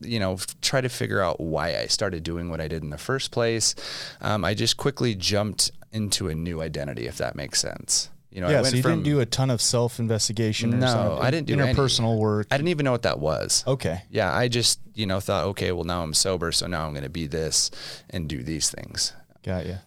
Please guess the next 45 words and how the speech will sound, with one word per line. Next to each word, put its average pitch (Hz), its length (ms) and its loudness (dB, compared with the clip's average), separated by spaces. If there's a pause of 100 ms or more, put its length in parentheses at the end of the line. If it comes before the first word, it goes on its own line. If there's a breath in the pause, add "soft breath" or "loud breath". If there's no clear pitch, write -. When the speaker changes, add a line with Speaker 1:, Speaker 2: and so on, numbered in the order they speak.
(100)
Speaker 2:
And 135 200 2
was 160 160 4
Speaker 1:
And 185 160 4
Speaker 2:
there - 40 2
a 127 80 4
reason? 147 480 2
Was 123 100 2
there 120 80 2
something 143 220 2
that 123 80 2
attracted 123 500 2
you 147 100 2
to 147 120 0
that, 143 240 4
or 120 60 2
is 104 80 0
that 107 160 4
just 110 220 0
what 113 200 0
you 117 240 2
thought 113 400 2
you 123 80 -4
were 127 80 0
supposed 127 340 0
to 131 80 0
do? 131 220 2
Like, 107 260 2
why, 117 280 2
why 117 260 2
the 107 160 -4
shift - 420 0
instead 107 340 0
of 101 140 0
kind 107 200 -2
of 101 120 -2
the, 101 160 0 (320 loud breath)
'cause 156 140 2
a 165 60 4
lot 240 140 4
of 175 100 2
times, 131 360 4 (380 loud breath)
so - 120 -2
there's, 180 240 4
there's 147 300 2
a, 120 220 2